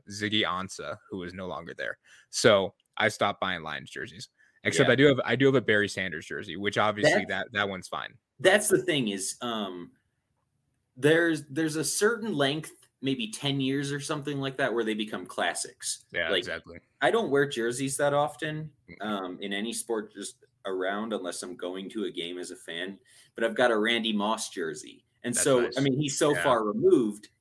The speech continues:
Speaker 2: that
Speaker 1: Yeah.
Speaker 2: it's, uh, you know, it's not just an old player. It's a, it's a classic one. Um,
Speaker 1: Yeah.
Speaker 2: I've got a Diggs jersey that give it a few years and it'll be good.
Speaker 1: That's pretty
Speaker 2: But,
Speaker 1: good.
Speaker 2: yeah.
Speaker 1: You know,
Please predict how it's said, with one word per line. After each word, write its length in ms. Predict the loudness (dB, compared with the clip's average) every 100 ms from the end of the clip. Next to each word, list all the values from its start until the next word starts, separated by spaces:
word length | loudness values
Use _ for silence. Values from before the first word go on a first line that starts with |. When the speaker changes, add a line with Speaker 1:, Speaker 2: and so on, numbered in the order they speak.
| -4
Speaker 2:
that 340 | -2 0 -2 -4
Speaker 1:
Yeah. 100 | -8 _ _ -4
Speaker 2:
it's, 340 | -2 -2 -4 -2
uh, 320 | 0 2 0 -6 -2
you 120 | 0
know, 200 | 2 0
it's 180 | 0 0
not 200 | -2 -2
just 200 | -6 -4
an 100 | -4
old 300 | -2 -2 -4
player. 380 | -2 0 0 -2
It's 220 | -4 -4
a, 300 | -4 -6 -8
it's 220 | -10 -8
a 300 | -8 -8 -12 -12
classic 500 | -4 -2 -2 -6 -12 -16
one. 280 | -20 -20 -20 _ _ _ -10
Um, 280 | -8 -4
Speaker 1:
Yeah. 280 | -2 -2 -6 -12 _ _ -6
Speaker 2:
I've 120 | 2
got 160 | 4
a 60 | 4
Diggs 460 | 0 2 2 0 -6
jersey 540 | -2 -2 -2 -6 -8
that 320 | -4 -6 -6 _ _ _ _ 0
give 200 | 2 2
it 80 |
a 40 | 0
few 240 | -2 -2
years 600 | -2 -2 -6 -6 -8 -10 -12
and 80 | -10
it'll 180 | -8 -8
be 120 | -10
good. 320 | -10 -10 -10 _ _ _ _
Speaker 1:
That's 160 | -12 -10
pretty 220 | -6 -6
Speaker 2:
But, 40 | -6
Speaker 1:
good. 200 | -8 -10 _ -20 -20 -16
Speaker 2:
yeah. 100 | -4
Speaker 1:
You 60 | 2
know, 280 | 4 4